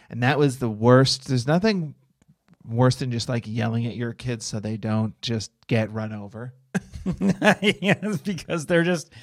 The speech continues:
Speaker 2: they have, n-, they contextualize no part of what's happening.
Speaker 1: Gentle parenting is off the table when we're crossing the street. It is. It is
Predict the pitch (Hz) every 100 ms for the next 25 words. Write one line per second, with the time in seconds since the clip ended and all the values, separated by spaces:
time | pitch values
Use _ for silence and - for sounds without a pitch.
0 | - - - _ _ _ - 151 147 117
1 | 139 151 - _ _ - 139 143 143 127
2 | 151 147 127 135 127 120 95 98 98 104
3 | 120 151 165 170 170 - 135 139 135 110
4 | 107 113 - 101 - 104 - _ _ _
5 | _ - - 175 202 214 185 170 160 147
6 | 123 - _ _ _ - 151 160 - 151
7 | 156 - 135 104 101 98 123 131 120 113
8 | 113 107 104 110 98 - 95 - _ _
9 | 135 131 123 117 113 - - - _ _
10 | _ _ _ _ _ _ _ _ _ -
11 | 151 147 143 143 127 -